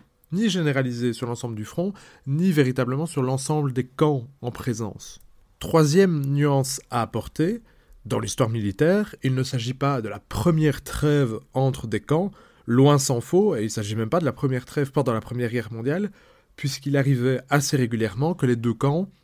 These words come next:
acceptent d'arrêter les hostilités pendant quelques heures pour qu'on puisse aller rechercher les blessés ou les morts dans le No Man's Land ou évacuer les cadavres.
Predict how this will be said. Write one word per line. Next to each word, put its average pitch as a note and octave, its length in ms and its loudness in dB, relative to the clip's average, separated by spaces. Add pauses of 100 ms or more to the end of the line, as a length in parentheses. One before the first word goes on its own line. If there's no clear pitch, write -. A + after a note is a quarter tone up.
(340)
acceptent C#3+ 480 2 (100)
d'arrêter B2 420 2
les A#2+ 200 0
hostilités B2 500 -4
pendant A2 400 -4 (500)
quelques B2 400 0
heures E3 340 2 (340)
pour C3+ 220 -4
qu'on D#3 280 2
puisse C#3 200 -4
aller B2+ 120 2
rechercher D3 880 2
les C3+ 120 4
blessés C3 800 0
ou D#3 200 0
les A#2+ 120 2
morts C3+ 640 2
dans C#3 280 0
le B2+ 120 -2
No A#2+ 120 -4
Man's A2 320 -4
Land D3 280 -2 (520)
ou D3 140 6
évacuer B2+ 400 2
les A#2+ 120 -2
cadavres. C3+ 520 -2